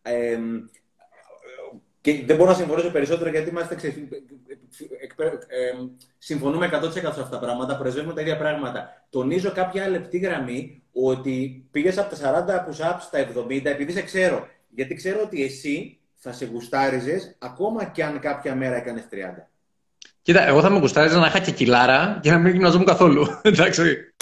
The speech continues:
Speaker 2: Και με πουράκλα,
Speaker 1: Ναι.
Speaker 2: έτσι, άνετα.
Speaker 1: Πρόσεχε, Κωνσταντίνε, γι' αυτό και δεν έχεις κοιλιά, που δεν έχω τίποτα με τους ανθρώπους που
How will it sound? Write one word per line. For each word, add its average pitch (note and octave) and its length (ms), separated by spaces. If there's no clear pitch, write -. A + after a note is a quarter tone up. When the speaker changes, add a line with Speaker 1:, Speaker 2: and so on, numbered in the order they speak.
Speaker 2:
Και F3+ 100
με D#3+ 120
πουράκλα, E3 680
Speaker 1:
Ναι. - 100
Speaker 2:
έτσι, F3 600
άνετα. - 520
Speaker 1:
Πρόσεχε, E3+ 340
Κωνσταντίνε, E3 480
γι' C3 160
αυτό C3 180
και E3 140
δεν E3 180
έχεις E3+ 220
κοιλιά, B2 540
που C#3 60
δεν C#3+ 140
έχω D3 180
τίποτα C#3 300
με C3 80
τους C3 80
ανθρώπους A#2+ 380
που C3 80